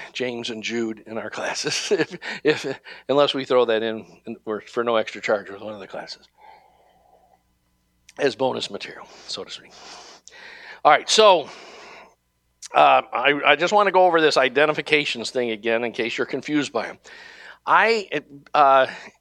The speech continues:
this will probably change when we run the class two years from now again, but for now, I really have trouble keeping up. I, I had to, just to get this done, I worked all day Friday and all day sca-, Saturday,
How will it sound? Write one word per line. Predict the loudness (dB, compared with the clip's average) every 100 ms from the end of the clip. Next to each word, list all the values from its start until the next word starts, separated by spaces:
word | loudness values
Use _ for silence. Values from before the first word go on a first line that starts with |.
| _ -2
this | -2 0
will | 2
probably | 6 4 4
change | -2 -2 0 0 -2 -4 -6 -8 -14 _ -20 -20 -8
when | -2 0
we | 2
run | 2 2
the | 0
class | 2 4 4 0
two | -6 -6
years | -4 2 2 2
from | -4 -10
now | -14 -12 -14 -10 -6
again, | -6 -6 -8 -10 -12 _ -20 -20 -20 -14 -2
but | -2
for | 2 0
now, | 2 4 6 6 4 0
I | 0 2
really | 4 2 2
have | 2 0
trouble | 0 2 4 4 -2
keeping | -6 -8 -2 0
up. | 0 -6
I, | -4 2 2 4
I | 2
had | 4 0
to, | -2 -6
just | -2 -2
to | -2
get | -2 -2 2
this | 0 2
done, | 2 2
I | 2 0
worked | 0 -2 -2
all | 0 2 2
day | 4 2
Friday | 2 4 4 4 0
and | -2
all | 0 2
day | 2 0
sca-, | -2 -8 -10 -2
Saturday, | 2 2 2 2 0 0